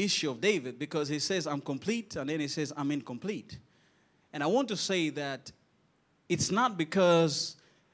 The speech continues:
human beings fluctuate, because that's just normal. That's a part of the experience. So I, I want us to dig a little bit deeper to find out why David says, why David feels complete in one sense,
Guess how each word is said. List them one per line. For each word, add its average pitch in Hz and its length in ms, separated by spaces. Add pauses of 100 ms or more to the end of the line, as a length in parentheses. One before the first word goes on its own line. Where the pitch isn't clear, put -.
(260)
human 165 380
beings 151 400
fluctuate, 147 1000 (200)
because 151 220
that's 175 180
just 165 340
normal. 151 720 (1160)
That's 185 180
a 180 60
part 190 200
of 147 120
the 156 100
experience. 151 960 (500)
So - 160
I, 214 180
I 202 40
want 277 240
us 262 160
to 208 120
dig 202 260
a 190 60
little 185 200
bit 147 240
deeper 147 640
to 170 100
find 254 380
out 165 220
why 277 200
David 202 420
says, 156 600 (720)
why 233 240
David 202 340
feels 196 400
complete 180 760
in 175 180
one 220 200
sense, - 560